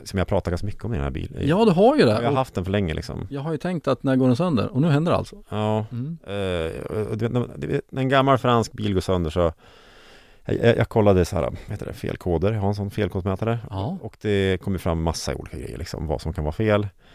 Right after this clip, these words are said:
Speaker 2: <laughs>
Speaker 1: Eh, allt från,
Speaker 2: Massa.
Speaker 1: liksom, sensorer och grejer. Men framför allt fransk el. Fransk el kan vara problemet.
Speaker 2: Jaså?
Speaker 1: Ja.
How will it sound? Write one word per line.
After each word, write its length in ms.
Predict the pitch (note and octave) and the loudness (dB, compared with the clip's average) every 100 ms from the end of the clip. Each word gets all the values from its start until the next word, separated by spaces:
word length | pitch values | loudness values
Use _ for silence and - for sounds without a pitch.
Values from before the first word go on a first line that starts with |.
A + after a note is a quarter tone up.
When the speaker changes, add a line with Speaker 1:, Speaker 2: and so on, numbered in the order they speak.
| - | -10
Speaker 2:
<laughs> 40 | G#2 F#2 C3+ - - - | -8 0 0 0 -8 -8
Speaker 1:
Eh, 340 | - G2 F#2 F2+ | -4 2 2 4
allt 140 | F#2 F#2 | 2 2
från, 60 | |
Speaker 2:
Massa. 140 | A#2 E2+ | -2 -4
Speaker 1:
liksom, 240 | - E2+ | -2 -2
sensorer 420 | - F2 F2+ E2 | 0 0 2 2
och 80 | D#2 | 2
grejer. 340 | D#2 D2+ D#2 - | 4 2 0 -2
Men 180 | F#2+ | -2
framför 260 | F2+ G2+ G2+ | 2 4 6
allt 420 | G#2 D#2+ - - - _ _ _ _ _ _ _ | 6 6 2 -14 -20 _ _ _ _ _ _ _
fransk 680 | _ - F2 E2 D2+ - - - | _ -2 0 2 -2 -6 -14 -8
el. 380 | F2 D2 D#2 - - - - _ _ _ - _ _ | -6 -4 -6 -10 -12 -14 -16 _ _ _ -20 _ _
Fransk 520 | - G2 F2+ D2 - - | -6 0 0 -2 -6 -6
el 260 | E2 C#2+ | -2 -2
kan 260 | C#2+ E2+ D2+ | -2 -2 0
vara 100 | C#2+ | -2
problemet. 560 | E2 D2+ D2 - - - | -2 -4 -2 -4 -8 -8
Speaker 2:
Jaså? 640 | C#3+ C#3 - - A3 F#2+ - | -6 -4 -4 0 2 2 -2
Speaker 1:
Ja. 220 | G2+ | -6